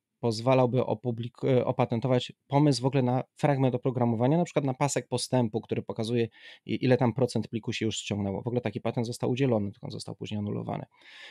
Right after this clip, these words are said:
I generalnie problem polegał na tym, że takie patenty, okej, może się sprawdzały w świecie, kiedy oprogramowanie kosztowało dużo, e, ale zupełnie się nie sprawdzało w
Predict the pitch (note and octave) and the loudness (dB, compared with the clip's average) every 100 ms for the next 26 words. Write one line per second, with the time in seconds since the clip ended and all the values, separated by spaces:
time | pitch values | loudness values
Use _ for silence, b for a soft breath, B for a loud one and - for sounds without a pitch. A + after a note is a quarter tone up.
0 | - C#3 C#3+ D#3 F3 - D#3+ D#3+ D#3+ D3 | -2 2 4 6 6 6 4 4 4 4
1 | C#3+ D#3 D#3+ C#3 C3 - C#3 - C3 B2+ | 4 2 2 0 0 0 -2 -2 -2 0
2 | C#3+ C3+ C#3 - G2+ B2 C3 B2 B2 A#2+ | 0 0 -2 -2 0 2 4 2 0 -4
3 | - A#2 A2+ B2+ A#2 - B2 A2+ A#2 A#2+ | -4 -2 2 2 0 -2 -2 -2 0 0
4 | A#2 A2+ A#2 A2+ A#2 A#2 G#2 B2+ - A2+ | 0 0 2 2 2 2 0 -6 -2 0
5 | A2+ A2 A2+ B2 D3 - b b b b | 2 2 2 4 2 -2 b b b b
6 | - A#2 - C3+ B2+ D3 C#3 B2+ C3 B2 | -2 0 4 2 2 2 2 2 0 0
7 | - A#2+ A#2+ B2 A#2+ A2+ | -2 -2 0 2 4 2